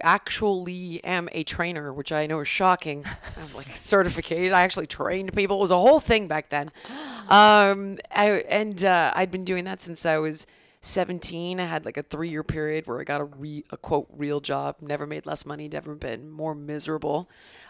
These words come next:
Speaker 1: Um, got back into it at twenty-seven. So seventeen to twenty-four,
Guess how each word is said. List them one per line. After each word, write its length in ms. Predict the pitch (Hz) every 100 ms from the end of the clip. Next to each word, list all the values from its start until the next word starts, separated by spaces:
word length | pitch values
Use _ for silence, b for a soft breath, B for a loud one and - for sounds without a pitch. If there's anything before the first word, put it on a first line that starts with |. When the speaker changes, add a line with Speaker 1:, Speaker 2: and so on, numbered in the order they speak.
| -
Speaker 1:
Um, 380 | 156 160 147 - -
got 280 | 196 185
back 300 | 180 175 175
into 220 | 180 165 170
it 80 | 147
at 100 | -
twenty-seven. 840 | - 165 156 - 160 147 156 214 _
So 160 | - 151
seventeen 400 | - 160 165 160
to 60 |
twenty-four, 760 | 147 147 151 - 185 196 214